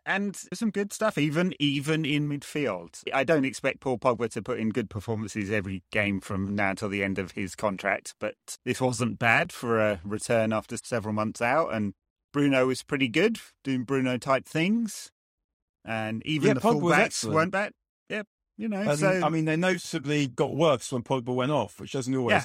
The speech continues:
Speaker 2: happen. I mean, the thing about it that I couldn't shake was it was very, very Arsenal, that performance.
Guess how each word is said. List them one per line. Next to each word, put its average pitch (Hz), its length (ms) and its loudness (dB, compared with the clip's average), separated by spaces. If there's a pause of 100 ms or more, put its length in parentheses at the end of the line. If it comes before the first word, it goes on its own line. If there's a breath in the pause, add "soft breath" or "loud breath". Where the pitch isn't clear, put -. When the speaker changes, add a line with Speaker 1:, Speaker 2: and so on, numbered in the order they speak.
Speaker 2:
happen. 101 260 -6
I 123 60 0
mean, 135 220 -2 (300)
the 160 100 -6
thing 220 280 2
about 160 400 4
it 110 200 -8
that 127 200 -2
I 127 120 -4
couldn't 156 440 -2
shake 165 540 -2
was 147 320 -6 (1040)
it 151 80 -2
was 131 160 -2
very, 127 520 4
very 113 440 2
Arsenal, 107 520 0
that 95 200 -2
performance. 101 800 -6